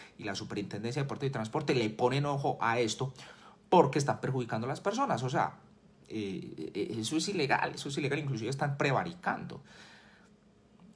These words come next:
Están incluso, eh, cometiendo el delito que está en el artículo cuatrocientos trece del Código Penal y de pronto incluso está el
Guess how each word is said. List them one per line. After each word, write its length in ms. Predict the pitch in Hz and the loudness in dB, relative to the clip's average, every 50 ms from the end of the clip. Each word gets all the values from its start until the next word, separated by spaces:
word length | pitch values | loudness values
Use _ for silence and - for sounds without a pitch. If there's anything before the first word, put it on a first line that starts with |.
| - - - - - - - | -14 -14 -12 -14 -16 -8 -4
Están 540 | - 147 139 139 - 170 151 147 151 151 151 | -2 0 0 2 2 4 4 4 2 0 -4
incluso, 920 | - - 160 165 160 - 190 175 175 147 147 170 165 165 165 156 - - | -6 -6 -8 -8 -6 0 2 2 2 4 2 2 4 4 4 2 2 0
eh, 160 | 127 123 117 | 0 -2 -2
cometiendo 560 | 117 - 131 123 - 131 117 127 143 156 - 131 | -4 -4 -6 -4 -4 -4 -4 -2 -2 -2 -2 -2
el 280 | 127 113 113 117 107 | -2 -2 -2 -2 -2
delito 320 | - 107 104 110 110 156 143 | -2 -4 -4 -4 -4 -4 -4
que 60 | 135 | -4
está 140 | - - 120 | -4 -4 -4
en 60 | 127 | -2
el 80 | 139 | -2
artículo 380 | 131 117 - - - 143 139 139 | -2 -2 -4 -6 -4 -2 -2 0
cuatrocientos 720 | 123 113 - - 110 107 - - 113 - - 135 135 - - | -2 -2 -2 -4 -4 -4 -4 -6 -6 -6 -4 -4 -4 -4 -2
trece 240 | 147 139 131 135 131 | -2 -2 0 -2 -2
del 140 | 113 - | -4 -4
Código 280 | - 101 110 113 123 113 | -4 -6 -4 -4 -4 -6
Penal 360 | - 101 92 113 120 - - - - - 120 - | -6 -6 -6 -6 -8 -8 -12 -16 -16 -16 -14 -10
y 160 | - 127 123 | -6 -2 -2
de 100 | 117 110 | -2 -2
pronto 380 | - - 160 165 160 143 143 151 | -2 0 0 2 2 0 -4 -6
incluso 260 | 139 - 147 139 135 | -6 -4 -4 -4 -4
está 160 | 131 - 110 | -4 -4 -4
el 120 | 104 104 | -6 -6